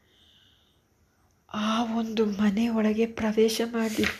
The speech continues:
ತಕ್ಷಣ ನರೋತ್ತಮರು ಕೆಳಗಡೆ ತಕ್ಷಣ ಬಿದ್ದು, "ಹಾ ಗೌರಾಂಗ, ಹಾ ಗೌರಾಂಗ" ಅಂತ ಅಳಕ್ಕೆ ಶುರು ಮಾಡಿದ್ರು. ತನ್ನ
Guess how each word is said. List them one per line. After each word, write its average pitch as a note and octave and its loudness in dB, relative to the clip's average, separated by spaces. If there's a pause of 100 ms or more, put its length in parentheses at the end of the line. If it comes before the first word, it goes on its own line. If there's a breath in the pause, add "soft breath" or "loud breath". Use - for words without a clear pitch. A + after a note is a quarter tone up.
ತಕ್ಷಣ B3 -2 (1000 soft breath)
ನರೋತ್ತಮರು A#3+ 0 (2000 soft breath)
ಕೆಳಗಡೆ B3+ 2
ತಕ್ಷಣ - -6 (140)
ಬಿದ್ದು, - 2
"ಹಾ - 6
ಗೌರಾಂಗ, C#4+ 6 (100)
ಹಾ - 2
ಗೌರಾಂಗ" C#4 4
ಅಂತ C4+ 2 (140)
ಅಳಕ್ಕೆ C4 2
ಶುರು - 0
ಮಾಡಿದ್ರು. - -6 (1600 soft breath)
ತನ್ನ A#3+ 0